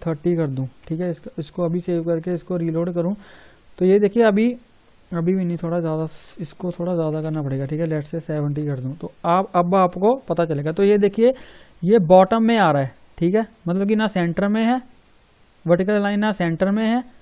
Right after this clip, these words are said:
ना ऊपर है, और ये बिल्कुल बॉटम में है। ठीक है, अगर मैं इसको, इसकी value को थोड़ा change कर दूँ, इसको center करके देखते हैं कि यहाँ पे center value है या नहीं है।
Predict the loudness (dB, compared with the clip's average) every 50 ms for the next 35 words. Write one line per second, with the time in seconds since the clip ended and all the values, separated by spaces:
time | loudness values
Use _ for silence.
0 | _ _ _ -14 _ -2 0 2 4 4 2 2 2 2 4 4 4 2 0 -4
1 | -14 _ _ _ 2 4 4 4 2 0 -6 -8 -2 2 2 2 2 0 -2 -2
2 | 0 0 2 2 2 2 4 4 4 4 2 0 -2 0 -2 -2 -2 -4 -4 -6
3 | -4 -4 0 0 2 2 2 2 0 0 -2 -4 -6 -2 0 2 2 2 -2 -10
4 | -20 -20 -20 -20 -20 -4 -4 -4 -2 0 0 4 4 4 6 4 4 2 2 0
5 | -2 0 -2 -2 0 0 -2 0 0 0 0 0 0 0 0 -4 -4 -6 -10 -20
6 | -20 -20 _ _ _ _ _ _ _ _ _ -20 -20 -20 -20 -20 -20 -20 -20 -20
7 | -20 _ _ _ -20 -20 _ _ _ -20 -12 _ -12 -8 -6 -6 -4 -2 -2 -4
8 | -2 -2 -2 0 0 0 0 0 0 0 -2 -2 -4 -6 -4 -4 -2 -2 -2 -2
9 | -2 -4 -6 -4 -4 -4 -4 -4 -2 -2 -2 0 0 0 0 0 -2 -2 -2 -2
10 | -2 -2 -2 -2 -2 -2 -2 -4 -2 -2 -2 -4 -6